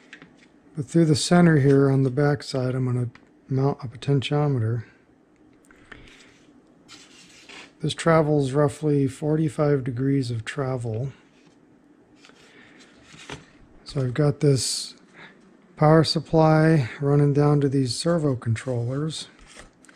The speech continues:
And if this mimics the ser-, the throttle position, I have a few different resistors, potentiometers here. When I hold this here, so now we have,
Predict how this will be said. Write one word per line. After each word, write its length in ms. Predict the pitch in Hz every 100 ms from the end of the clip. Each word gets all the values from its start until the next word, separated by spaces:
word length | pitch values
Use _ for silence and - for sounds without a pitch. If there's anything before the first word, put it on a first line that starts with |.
| - - - - - - _ _ 143
And 100 | 127
if 140 | 117
this 260 | 165 165 165
mimics 480 | 160 156 147 -
the 160 | - 135
ser-, 480 | - - 170 170 202
the 420 | 143 131 123 123
throttle 340 | - 156 170 156
position, 720 | - 113 120 113 135 139 - _ _ _ _ _ _ _ - - - - _ -
I 60 |
have 100 | 151
a 60 | 143
few 240 | - 165
different 460 | 156 147 156 160 -
resistors, 800 | 135 120 147 147 - 156 151 120
potentiometers 1000 | - 117 143 139 - 143 143 143 139 120
here. 400 | 143 143 143 110 - _ _ _ _ _ _ _ _ _ _ _ _ _ _ _ _ _ _ _
When 160 | 139 127
I 40 |
hold 280 | 131 143 131
this 220 | 139 -
here, 520 | 156 143 127 135 117 - _ - - - - _ _ _ _ _ _ _ _ _ _ _ _ _ _
so 160 | - 123
now 240 | 131 143
we 160 | 151 147
have, 500 | 143 143 139 131